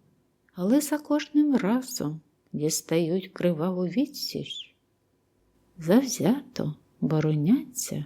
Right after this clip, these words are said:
жителі города. Знають бо, що не буде їм пощади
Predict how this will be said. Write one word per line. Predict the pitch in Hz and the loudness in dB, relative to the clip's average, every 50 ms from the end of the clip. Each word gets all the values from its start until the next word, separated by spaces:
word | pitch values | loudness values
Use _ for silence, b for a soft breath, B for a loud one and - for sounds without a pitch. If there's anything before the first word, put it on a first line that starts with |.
| - _ | -10 _
жителі | - - 147 156 151 - - 165 160 156 160 | -6 -4 -2 -2 -4 -2 0 0 0 2 0
города. | 151 - - 147 156 165 160 165 165 - - 170 160 156 - - _ _ _ _ _ _ _ _ _ _ _ _ _ _ _ _ _ _ _ | 0 0 2 2 2 2 0 -2 -4 -6 -6 -6 -6 -6 -8 -14 _ _ _ _ _ _ _ _ _ _ _ _ _ _ _ _ _ _ _
Знають | - 165 156 165 160 156 180 214 240 247 247 247 247 247 233 | -12 -8 -6 -6 -4 0 2 4 4 4 6 4 4 2 0
бо, | 170 147 147 170 220 254 - - _ _ _ _ _ | -2 0 0 0 -2 -2 -4 -10 _ _ _ _ _
що | _ - - - - | _ -18 -12 -8 -6
не | 147 143 143 139 | -4 -4 -4 -6
буде | 139 - 165 160 - 156 | -6 -8 -8 -6 -4 -6
їм | 151 151 156 151 | -6 -6 -8 -8
пощади | 147 - 147 143 - - - - 247 277 285 233 - 214 214 - | -10 -10 -10 -10 -8 -10 -8 -8 -10 -10 -10 -10 -10 -10 -10 -12